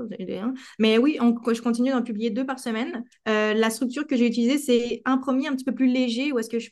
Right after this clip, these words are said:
pose sous forme de questions. J'aime, moi, j'aime utiliser des emojis partout dans ma vie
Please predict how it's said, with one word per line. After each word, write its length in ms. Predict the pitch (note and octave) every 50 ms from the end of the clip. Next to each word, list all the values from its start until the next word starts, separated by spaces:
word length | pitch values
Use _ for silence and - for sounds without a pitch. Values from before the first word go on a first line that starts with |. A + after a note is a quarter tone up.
| _ _ -
pose 260 | B3+ C4 C4 B3+ -
sous 100 | - B3
forme 140 | A#3 A#3+ B3
de 80 | A#3
questions. 480 | A#3 A#3+ A#3+ A#3+ A#3+ - - B3+ C4 C4
J'aime, 160 | B3 A#3+ A#3+
moi, 160 | A#3 C4+ D#4+
j'aime 180 | D#4 A#3 G#3+ A3
utiliser 320 | A#3 A3+ A#3 B3 A#3 D4
des 160 | C4+ A3 G#3+ G#3
emojis 360 | G#3 G#3 G3+ G3 G#3 A#3+ A#3
partout 280 | A#3 A#3 G#3 G3+ -
dans 80 | A3+ A3+
ma 140 | G#3 G3+ G3+
vie 180 | G3 C4 D4